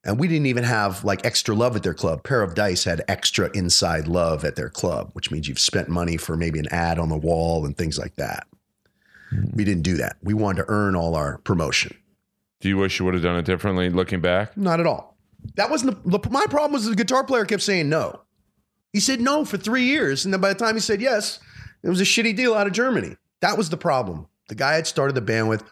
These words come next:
Speaker 1: we owned the band. We were the Paul and Gene of our band 'cause we kept going through rhythm sections.
Speaker 2: Why?
Speaker 1: We wrote
Speaker 2: Just
Speaker 1: everything.
Speaker 2: guys
Speaker 1: 'Cause he kept saying, "Somebody's not good enough," or,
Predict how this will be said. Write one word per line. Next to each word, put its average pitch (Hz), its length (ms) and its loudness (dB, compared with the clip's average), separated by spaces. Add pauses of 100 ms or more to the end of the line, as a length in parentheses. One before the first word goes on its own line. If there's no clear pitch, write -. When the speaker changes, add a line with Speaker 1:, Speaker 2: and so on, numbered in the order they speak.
Speaker 1:
we 113 220 2
owned 113 240 2
the 107 60 2
band. 101 400 2
We 107 80 4
were 107 100 2
the 101 80 -4
Paul 113 360 0
and 98 100 0
Gene 104 240 2
of 92 80 0
our 98 160 2
band 87 480 0 (280)
'cause - 160 -4
we 90 60 2
kept 101 180 0
going 101 220 2
through 104 140 0
rhythm 87 240 0
sections. 82 640 -2 (420)
Speaker 2:
Why? 110 320 2
Speaker 1:
We 98 40 -2 (100)
wrote - 60 2
Speaker 2:
Just 139 100 2
Speaker 1:
everything. 113 500 0
Speaker 2:
guys 104 500 2
Speaker 1:
'Cause 233 220 0
he 180 160 0
kept - 240 0
saying, 233 400 0
"Somebody's 240 400 0
not 247 180 0
good 269 140 0
enough," 220 340 0
or, 131 520 0